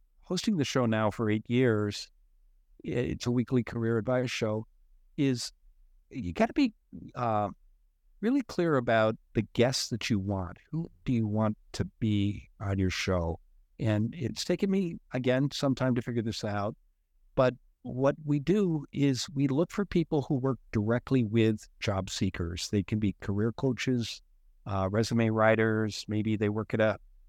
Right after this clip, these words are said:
state employment office or a university or college career service office. But they're in the business of helping, uh, candidates understand their challenges and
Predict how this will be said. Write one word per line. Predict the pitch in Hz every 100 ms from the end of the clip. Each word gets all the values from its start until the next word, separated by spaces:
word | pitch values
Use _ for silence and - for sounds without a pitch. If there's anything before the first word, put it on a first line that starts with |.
| -
state | - 113 110
employment | 110 - 110 110
office | 104 107 101 113 -
or | 113 101
a | 107
university | 101 107 107 - 110
or | 107
college | 92 110 104 101
career | - 98 101
service | 98 - 104 107 - - - -
office. | 92 98 101 110 101 - - _ _ _ _ _
But | - 113
they're | 147
in | 160
the | 135
business | 107 139 147 139 113
of | 107 -
helping, | 135 147 147 127 127 -
uh, | 98 98
candidates | - 127 123 117 107 -
understand | 110 98 - 123 123 123
their | 123 98
challenges | - 117 123 117 - 92 90 - _ _ _
and | 123 110 110 110